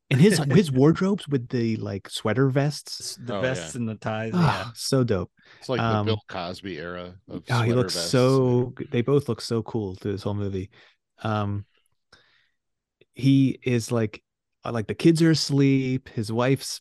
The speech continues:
Speaker 1: up in bed or whatever, and he, he's going through the mail, but he
Speaker 2: Yeah.
Speaker 1: cranks
Speaker 2: He's like,
Speaker 1: open
Speaker 2: "Ooh,
Speaker 1: up
Speaker 2: what
Speaker 1: a
Speaker 2: is this?"
Speaker 1: first light, and he's got his bathrobe on, and he's got his
Speaker 2: Yeah.
Speaker 1: giant eighties reader's glasses, and then he's, like,
Speaker 2: <laughs>
Speaker 1: watching
Speaker 2: Like
Speaker 1: that
Speaker 2: Sally
Speaker 1: porno.
Speaker 2: Jesse Raphael glasses.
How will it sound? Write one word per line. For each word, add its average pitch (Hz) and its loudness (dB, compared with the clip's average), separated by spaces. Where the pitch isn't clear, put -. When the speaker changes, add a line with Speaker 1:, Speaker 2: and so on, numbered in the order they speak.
Speaker 1:
up - -6
in 120 2
bed 113 2
or 110 -2
whatever, 110 -4
and 107 -2
he, 117 0
he's 107 -2
going 120 2
through 117 -4
the 110 0
mail, 110 0
but 107 -4
he 110 -6
Speaker 2:
Yeah. 160 0
Speaker 1:
cranks 135 -2
Speaker 2:
He's 131 0
like, 143 2
Speaker 1:
open 233 2
Speaker 2:
"Ooh, 220 4
Speaker 1:
up 180 6
Speaker 2:
what 196 6
Speaker 1:
a 190 6
Speaker 2:
is 170 0
this?" 202 0
Speaker 1:
first 139 0
light, 127 2
and 123 -4
he's 117 -4
got 139 -2
his 117 -4
bathrobe 135 -4
on, 131 -2
and 120 -6
he's 110 -10
got 110 -4
his 110 -4
Speaker 2:
Yeah. 107 -12
Speaker 1:
giant 135 -2
eighties 131 -2
reader's 120 -2
glasses, 117 -2
and 117 -2
then 117 -4
he's, 127 -2
like, 117 0
Speaker 2:
<laughs> - -10
Speaker 1:
watching - -2
Speaker 2:
Like 117 0
Speaker 1:
that 110 0
Speaker 2:
Sally 147 2
Speaker 1:
porno. 135 -2
Speaker 2:
Jesse 135 0
Raphael 120 0
glasses. 127 -6